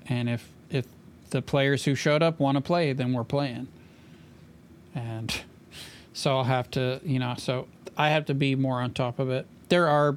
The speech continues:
there's all kinds of rules in place for that, but I still have to make sure I'm, I'm doing that. There's a really cool, uh, what's it called? Kobold something,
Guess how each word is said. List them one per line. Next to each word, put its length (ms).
there's 200
all 160
kinds 260
of 80
rules 260
in 80
place 260
for 120
that, 240
but 140
I 180
still 260
have 220
to 80
make 240
sure 240
I'm, 240
I'm 100
doing 160
that. 180
There's 200
a 60
really 300
cool, 580
uh, 600
what's 120
it 60
called? 400
Kobold 840
something, 760